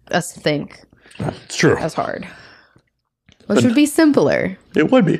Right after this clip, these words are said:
Speaker 1: But not
Speaker 2: But now I'm gonna
Speaker 1: fulfilling.
Speaker 2: go out and make an agency and pitch myself to Gamma and MindGeek and just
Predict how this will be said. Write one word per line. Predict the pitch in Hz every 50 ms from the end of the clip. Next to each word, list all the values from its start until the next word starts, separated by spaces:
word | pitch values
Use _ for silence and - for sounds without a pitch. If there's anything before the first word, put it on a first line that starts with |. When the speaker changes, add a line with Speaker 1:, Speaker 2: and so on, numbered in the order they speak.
| - -
Speaker 1:
But | - 139 92 - - -
not | - 202 208 160
Speaker 2:
But | 156
now | 156 170 214 208
I'm | 156
gonna | 135 139 135
Speaker 1:
fulfilling. | 127 123 139 143 135 131 147
Speaker 2:
go | 165 147 143
out | 143 143 131
and | 123
make | 131 120 107
an | 113
agency | 110 147 151 127 107 98 - 113
and | 101 101 95 -
pitch | - 131 - -
myself | 117 113 - - - -
to | -
Gamma | 92 117 113 117 113
and | 110 107 98
MindGeek | 107 117 113 107 95 98 98 - -
and | - 120 -
just | - -